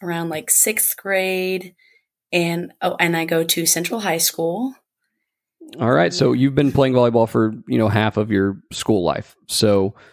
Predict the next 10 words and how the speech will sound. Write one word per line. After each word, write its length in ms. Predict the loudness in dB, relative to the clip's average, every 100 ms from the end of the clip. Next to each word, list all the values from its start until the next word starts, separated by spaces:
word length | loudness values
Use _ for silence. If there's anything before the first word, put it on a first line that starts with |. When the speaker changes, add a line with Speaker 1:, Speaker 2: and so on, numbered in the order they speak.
| _ -4
Speaker 2:
uh, 420 | 0 0 0 -4 -10 _ _ _
you 120 | -4 -2
know, 140 | -2
from 280 | -4 -6 -6
sixth 340 | -2 -2 0
grade 300 | 0 0 0
to 260 | 0 0 -2
twelfth 280 | -2 -2 -2
grade. 220 | -2 -4
So 380 | 0 0 0 -2